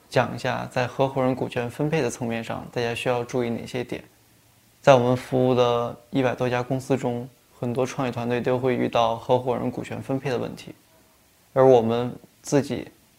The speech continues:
有一套自己独创的一套理论体系，是基于四个维度给创业公司进行一个股权的分配。首先，我们认为创始人作为公司的发起人，包括也是公司最核心的一个人员，一定要有一定的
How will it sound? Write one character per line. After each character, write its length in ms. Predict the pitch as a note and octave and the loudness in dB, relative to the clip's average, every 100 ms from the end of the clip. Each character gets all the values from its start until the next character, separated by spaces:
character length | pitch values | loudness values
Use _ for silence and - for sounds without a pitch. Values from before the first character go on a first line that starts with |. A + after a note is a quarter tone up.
| _ | _
有 240 | B2+ A2 G2+ | -2 0 -2
一 40 | |
套 240 | - A#2+ | -2 -2
自 160 | A#2 - | -2 -2
己 120 | B2 | -2
独 180 | A#2 B2 | -2 -4
创 220 | A#2 C3 | -2 -4
的 100 | A#2+ | -4
一 80 | A#2+ | -6
套 240 | A#2+ B2 - - | -6 -8 -10 -8
理 120 | B2+ A#2+ | -2 2
论 220 | C3 B2+ | 2 0
体 180 | B2+ - | -4 -8
系， 300 | - B2 - _ _ _ _ | -8 -8 -10 _ _ _ _
是 180 | - B2+ | -6 -6
基 240 | A#2 - C3 | -2 2 2
于 300 | B2 B2 B2 | 4 2 0
四 240 | - C#3+ | 2 4
个 100 | B2 | 4
维 180 | A#2+ A#2 | 0 -4
度 240 | B2+ A#2+ - _ - | -4 -8 -12 _ -6
给 140 | A#2+ | -6
创 240 | - B2+ | -4 -6
业 60 | A#2 | -4
公 160 | A#2+ A#2 | -6 -4
司 180 | C3 | -4
进 220 | A#2+ B2+ A2+ | -4 -4 -4
行 80 | |
一 20 | B2 | -4
个 160 | B2 | -4
股 160 | A2+ A2+ | -6 -10
权 180 | A#2+ A#2+ | -10 -10
的 80 | |
分 240 | A2+ - A#2+ | -8 -6 -6
配。 240 | - - - _ _ _ _ _ _ | -6 -8 -14 _ _ _ _ _ _
首 180 | - A#2+ | -4 0
先， 180 | C#3+ D3 | 4 4
我 60 | |
们 160 | B2 B2+ | 4 4
认 160 | B2 | 4
为 320 | A#2 A#2 A#2+ B2 _ | 2 0 -4 -8 _
创 240 | - C#3 | -2 0
始 140 | B2+ A#2+ | 0 -4
人 200 | A2+ A#2 | -6 -6
作 160 | B2 | -2
为 140 | A#2+ A#2 | -2 -2
公 180 | C3 B2+ | -2 -2
司 180 | C3 | -2
的 80 | A#2 A2+ | -2 -2
发 180 | A#2+ | -2
起 160 | B2 - | -4 -8
人， 160 | - - - _ _ _ | -12 -14 -20 _ _ _
包 140 | A#2+ | -2
括 180 | A#2 B2 | 0 -2
也 60 | A#2 | -2
是 140 | B2 | -6
公 180 | B2+ A#2 | -6 -6
司 160 | B2+ | -6
最 160 | A#2 B2 | -4 -6
核 180 | - A#2 | -4 -6
心 200 | C3 B2+ | -2 0
的 100 | A#2+ | -2
一 60 | |
个 80 | A#2+ | -4
人 120 | A#2+ A2 | -6 -8
员， 180 | - - _ _ _ | -12 -16 _ _ _
一 120 | B2+ A#2+ | -2 0
定 140 | C3+ | 2
要 140 | A#2+ | 2
有 80 | A2+ | -2
一 40 | A#2 | -4
定 220 | B2 A#2 | -2 -2
的 260 | A2+ A2 | -4 -6